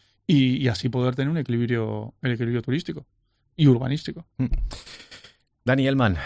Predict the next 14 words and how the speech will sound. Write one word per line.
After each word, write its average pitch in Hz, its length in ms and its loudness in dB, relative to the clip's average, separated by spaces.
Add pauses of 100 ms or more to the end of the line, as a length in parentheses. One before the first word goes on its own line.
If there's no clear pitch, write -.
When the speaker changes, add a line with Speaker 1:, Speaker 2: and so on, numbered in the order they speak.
(120)
Speaker 2:
eh, 107 720 2
presidente 92 380 0
de 110 40 0
la 107 60 0
Asociación 95 340 0
de 87 60 0
Bloques 85 260 -2
y 80 40 -6
Viviendas 85 300 0
Turísticas 78 420 -4
de 76 40 -6
Alicante, 104 380 0
de 135 100 4
Amatur, 143 520 2